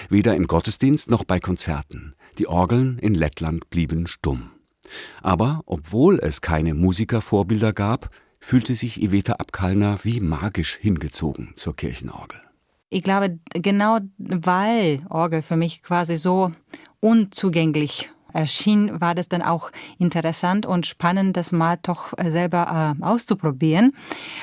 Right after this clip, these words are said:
Speaker 2: Und blieb aber natürlich so dieser Traum ganz lange eher als Traum. Und, äh, ich kannte und wusste und hab's gesehen in meinen Schulzeiten und Studiumzeiten, viele und eigentlich alle Instrumente, außer Orgel.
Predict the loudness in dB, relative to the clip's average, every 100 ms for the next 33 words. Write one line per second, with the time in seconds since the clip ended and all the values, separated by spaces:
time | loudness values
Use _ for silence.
0 | -10 0 2 4 2 0 0 4 2 2
1 | -2 0 0 0 -2 -2 -2 -2 0 -2
2 | 0 0 -2 0 0 0 0 -2 -2 -2
3 | 0 0 0 0 0 0 -4 -2 0 2
4 | 0 -4 -4 -2 2 2 0 -4 -2 -2
5 | -4 -6 -12 -4 -2 0 0 0 0 0
6 | 0 -2 0 -2 0 -4 -4 -2 -2 -2
7 | 0 2 2 2 0 0 2 2 0 -2
8 | -12 -20 -20 -14 -8 0 0 2 0 0
9 | 0 -2 -2 -2 0 0 0 -2 0 -2
10 | -4 0 2 2 0 0 0 0 -2 -2
11 | -2 0 2 2 0 _ _ _ -2 0
12 | 2 4 4 4 2 -2 -12 -16 0 2
13 | 2 0 0 2 2 0 -4